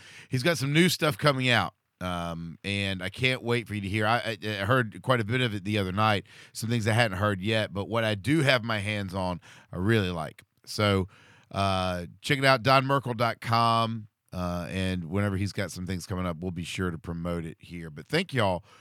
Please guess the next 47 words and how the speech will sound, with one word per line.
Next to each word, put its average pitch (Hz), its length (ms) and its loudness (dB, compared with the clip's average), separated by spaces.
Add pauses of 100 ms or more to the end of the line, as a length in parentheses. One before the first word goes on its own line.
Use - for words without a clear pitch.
(180)
for 110 120 -4
going 117 280 2
out 107 160 2
and 92 100 -12
supporting, 101 720 -2 (340)
uh, 92 280 -4
the 85 80 -10
people 104 280 -2
that 95 140 -2
are 98 80 4
on 123 160 4
the 113 80 -2
show 113 320 -2
and 104 100 -2
the 92 60 -8
people 95 220 -6
that 85 180 -8
help 90 240 -8
with 78 100 -16
this 82 120 -10
show. 76 420 -12 (360)
I've 185 140 2
noticed, 262 480 2
I-, 165 200 0
I've 151 80 0
seen 247 140 -2
a 220 80 2
lot 214 220 8
of 208 80 2
people 202 300 -2
at 185 160 -6
comedy 180 440 2
events 123 320 -2
lately. 95 460 -4 (320)
Uh, 120 300 2
the 110 80 -4
comedy 147 360 4
in 127 100 -4
Columbia 127 800 2
is, 104 600 -4
is, 104 80 -4
has 95 140 -2
been, 98 400 -4
uh, 85 320 -6 (600)
they've 110 140 -8
been 190 160 0
pretty 190 220 2